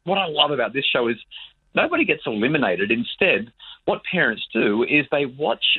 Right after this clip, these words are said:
all of the other parents and then they vote on who the parents that they are. And the best parents move on to the next level rather than saying, "Who are we gonna,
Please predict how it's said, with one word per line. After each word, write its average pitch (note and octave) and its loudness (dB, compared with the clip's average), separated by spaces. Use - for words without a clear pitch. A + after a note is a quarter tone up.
all D3 0
of B2+ -6
the A2 2
other C3+ 0
parents G#2 -2
and C#3+ 4
then G3+ 2
they G#3 2
vote A2+ 0
on A#2 -2
who C#3 -4
the A2+ -8
parents A2 -4
that E2+ -14
they A2 2
are. D#2+ -2
And B2 4
the A#2+ 0
best E3+ -2
parents A#2+ 0
move A2 2
on A#2+ 0
to B2+ -12
the G#2+ 2
next - -4
level G2 0
rather A2 2
than G2 -4
saying, F#2+ 0
"Who B2 2
are A#2+ 2
we A2 -2
gonna, F#2+ 2